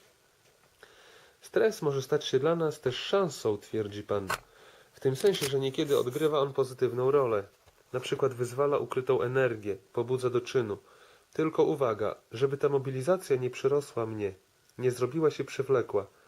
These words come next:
Nowe sytuacje mogą być szansą, nawet śmierć bliskiej osoby, bo zadasz sobie wtedy pytanie o istotę życia, śmierci i zrobisz może najważniejszy krok w swoim rozwoju duchowym. To było dla Dziennika Zachodniego, tysiąc dziewięćset dziewięćdziesiąt cztery.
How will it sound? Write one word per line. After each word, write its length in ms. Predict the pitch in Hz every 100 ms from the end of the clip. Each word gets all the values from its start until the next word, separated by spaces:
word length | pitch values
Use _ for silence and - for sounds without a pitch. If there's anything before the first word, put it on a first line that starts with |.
| - - _ -
Nowe 220 | 143 156
sytuacje 520 | 135 147 147 143 143
mogą 260 | 143 135 127
być 180 | 123
szansą, 640 | - 190 180 - 123 113 - -
nawet 280 | 127 135 -
śmierć 320 | 151 151 135
bliskiej 400 | 131 131 - 127
osoby, 440 | 190 180 120 104 - - - - _
bo 60 | 123
zadasz 260 | 151 160
sobie 240 | - 143 143
wtedy 240 | 156 143
pytanie 440 | 139 135 143 139 123
o 60 |
istotę 400 | 131 127 131 123
życia, 320 | 131 156 139
śmierci 600 | 123 - 139 139 - 127
i 40 | 117
zrobisz 380 | 127 143 139 139
może 220 | 135 131
najważniejszy 600 | 127 120 120 156 - 135
krok 340 | - 135 -
w 60 | -
swoim 460 | - 120 131 123
rozwoju 480 | 120 110 113 123 120
duchowym. 580 | 117 - 117 107 101 98 - _ _ _ _ _ - - - - - - _ _ - - - _ _ -
To 120 | -
było 260 | 117 123 120
dla 120 | 120
Dziennika 500 | 110 117 123 135 127
Zachodniego, 640 | 113 113 107 117 151 139
tysiąc 300 | 127 123 117
dziewięćset 340 | 117 127 127 120
dziewięćdziesiąt 600 | 117 110 110 - 113 -
cztery. 440 | - - 123 104